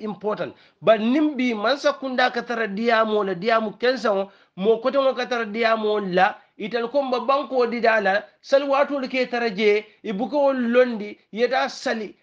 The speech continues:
ali ye bula min na, i buko ke. Hadamadiŋo man timma. Moolu la junuba kuwo man tara diyaamu la wala. Hadamadiŋo ñiŋ man timma. Bari, miŋ ba denniŋ salo la kuwo la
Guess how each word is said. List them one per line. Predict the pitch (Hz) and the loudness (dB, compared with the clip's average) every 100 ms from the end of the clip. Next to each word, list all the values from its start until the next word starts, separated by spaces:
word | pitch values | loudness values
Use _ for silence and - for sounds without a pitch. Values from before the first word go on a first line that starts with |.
| _ - | _ 0
ali | 277 262 | 0 0
ye | 247 | -2
bula | 208 240 | -2 0
min | 233 233 214 | 0 0 -2
na, | 185 - - | -4 -8 -10
i | 247 | -6
buko | 226 240 262 247 | -4 2 4 4
ke. | 247 175 - _ _ _ _ _ _ _ _ - | 2 -2 -4 _ _ _ _ _ _ _ _ -8
Hadamadiŋo | 190 208 180 175 | -4 -2 0 0
man | 160 147 | -2 -2
timma. | - 135 104 - _ _ - | -6 -8 -8 -12 _ _ -4
Moolu | 185 196 | -2 0
la | |
junuba | 180 165 170 156 | -2 -2 -2 -4
kuwo | 156 151 131 139 _ _ _ | -4 -6 -6 -8 _ _ _
man | 135 165 196 | -2 0 0
tara | 190 165 | -2 -4
diyaamu | 151 151 143 | -2 -2 -2
la | 135 | -4
wala. | 127 113 98 _ | -4 -6 -10 _
Hadamadiŋo | 151 156 151 143 143 | -8 -4 -4 -2 -4
ñiŋ | 131 135 127 | -4 -6 -4
man | 127 - | -6 -6
timma. | - 131 110 92 - _ _ _ _ | -4 -4 -4 -8 -12 _ _ _ _
Bari, | 110 123 - 233 117 _ _ _ | -12 2 2 2 -6 _ _ _
miŋ | 170 233 | -6 -4
ba | 240 | -4
denniŋ | 208 226 220 220 | -2 -4 -4 -6
salo | 202 214 208 | -4 -2 0
la | 208 190 | -2 -4
kuwo | - 190 | -2 0
la | 160 - | 0 -4